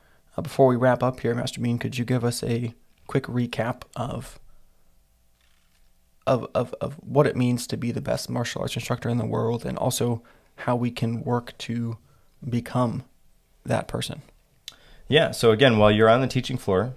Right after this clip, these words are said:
Speaker 2: you're there for a singular purpose. Your focus is not on the day before, not on what you have after the class. Your mind needs to be fully in that current class. When you step on the teaching floor, it's like you're stepping onto a stage, and you are a stage performer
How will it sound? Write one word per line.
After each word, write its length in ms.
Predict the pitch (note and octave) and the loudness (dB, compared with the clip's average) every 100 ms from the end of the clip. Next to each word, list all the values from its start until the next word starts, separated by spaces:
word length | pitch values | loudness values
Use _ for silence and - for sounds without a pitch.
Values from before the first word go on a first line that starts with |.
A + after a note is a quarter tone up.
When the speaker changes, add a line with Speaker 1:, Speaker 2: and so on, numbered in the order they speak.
| - | -6
Speaker 2:
you're 200 | G2 G#2+ | 0 4
there 200 | G#2+ A2 | 4 4
for 140 | - | 2
a 40 | A2 | 0
singular 320 | G#2+ G#2+ A2 | 2 2 2
purpose. 480 | - A2 F2+ E2 - | 0 -2 -2 -8 -2
Your 100 | G2 | 0
focus 360 | - A2 G#2 | 0 0 -2
is 100 | F#2+ | -2
not 160 | F#2 F#2+ | 2 2
on 80 | A2 | 2
the 80 | F#2+ | 0
day 140 | F#2+ | -2
before, 500 | F#2 - C3 C3 C3+ - - - _ | -2 -2 2 4 2 -8 -20 -20 _
not 220 | F#2+ G2+ | 6 8
on 240 | A2 G#2+ G#2 | 8 6 4
what 140 | A#2 | 2
you 100 | A#2 | 4
have 180 | G#2+ G2 | 2 4
after 300 | G2+ - A2+ | 4 4 0
the 100 | G2+ | 2
class. 380 | G2+ G2+ G2+ G#2 | 2 2 0 0
Your 180 | G#2 | 2
mind 300 | A2+ G#2+ G#2+ | 4 2 2
needs 160 | G2+ F#2+ | 0 -4
to 80 | G2 | -4
be 160 | F#2+ | -4
fully 520 | F2+ - A#2 A#2+ A#2+ G2+ | -6 -2 2 2 0 -2
in 140 | G2 | 0
that 220 | G2 G2 | 0 -2
current 260 | - G#2 G2 | -2 -2 -2
class. 580 | - F2+ - - - - | -2 -2 -2 -12 -18 -12
When 160 | - G2 | -4 0
you 160 | G#2 A#2+ | 0 0
step 300 | - A#2 B2 | 4 4 6
on 140 | B2 | 4
the 60 | A2 | 0
teaching 320 | - D3 A#2 | -4 -4 -6
floor, 300 | - F#2+ G2+ | -2 0 2
it's 180 | A2+ - | 0 -2
like 160 | G#2 G#2 | -4 -4
you're 80 | |
stepping 400 | G#2 - A2 G#2+ | -4 -2 0 0
onto 300 | G#2 G#2+ G#2+ | 0 0 -2
a 60 | G#2+ | -4
stage, 420 | - A2+ A#2 G2+ | 0 -2 -2 -6
and 120 | F#2 | -6
you 160 | F#2+ B2 | -2 2
are 120 | A2+ | 4
a 60 | G#2+ | 2
stage 360 | - G#2+ A#2 - | 0 -2 -4 -6
performer 560 | - - E2+ E2+ F#2+ | -8 -4 -4 -4 -6